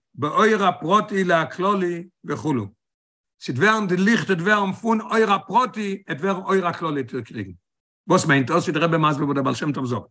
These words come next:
דאס הייסט, אז נשיאי ישראל האבן א ברכה מיוחדת. אז, אז עס זאל זיין ביי זיי, אז זאל ביי זיי נישט פעלן אין זייער תורה ועבודה. נאך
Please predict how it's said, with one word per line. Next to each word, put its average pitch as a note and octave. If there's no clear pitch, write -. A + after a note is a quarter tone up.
דאס E3+
הייסט, G3
אז A#2+
נשיאי G#3+
ישראל F#3+
האבן D#3+
א D#3+
ברכה F3
מיוחדת. E3
אז, C#3+
אז C#3+
עס D3
זאל D3
זיין G3
ביי E3+
זיי, F#3+
אז D#3+
זאל E3+
ביי D#3+
זיי G3+
נישט G3
פעלן G3+
אין D#3+
זייער G#3
תורה G3+
ועבודה. F3+
נאך -